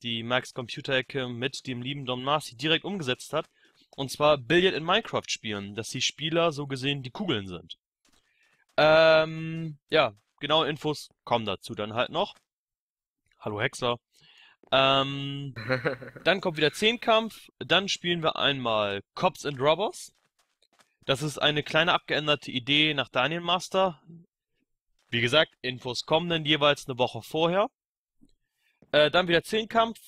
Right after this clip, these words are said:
Speaker 1: dann einmal Schnitzeljagd, kennt jeder, man bekommt ein Rätsel, wird dadurch zu einem bestimmten Ort gelotst. Und ja, der Ort geht dann halt, gibt wieder ein Rätsel auf und dann wird weitergegeben.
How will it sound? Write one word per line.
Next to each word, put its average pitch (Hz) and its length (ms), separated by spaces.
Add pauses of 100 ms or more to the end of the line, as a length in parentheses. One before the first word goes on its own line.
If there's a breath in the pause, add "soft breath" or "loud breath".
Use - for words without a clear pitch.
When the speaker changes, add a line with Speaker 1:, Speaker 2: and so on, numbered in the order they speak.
Speaker 1:
dann 170 260
einmal 151 300
Schnitzeljagd, 190 800 (120)
kennt 127 240
jeder, 147 280
man 131 180
bekommt 120 280
ein 127 40
Rätsel, 147 500
wird 123 160
dadurch 120 300
zu 123 180
einem 110 320
bestimmten - 340
Ort 147 240
gelotst. 147 520 (640)
Und 123 500
ja, 101 220 (180)
der 123 140
Ort 117 320
geht 113 140
dann 107 140
halt, 104 500 (840)
gibt 117 220
wieder 147 200
ein 131 80
Rätsel 123 420
auf 113 380
und 101 440
dann 95 100
wird 113 140
weitergegeben. 92 800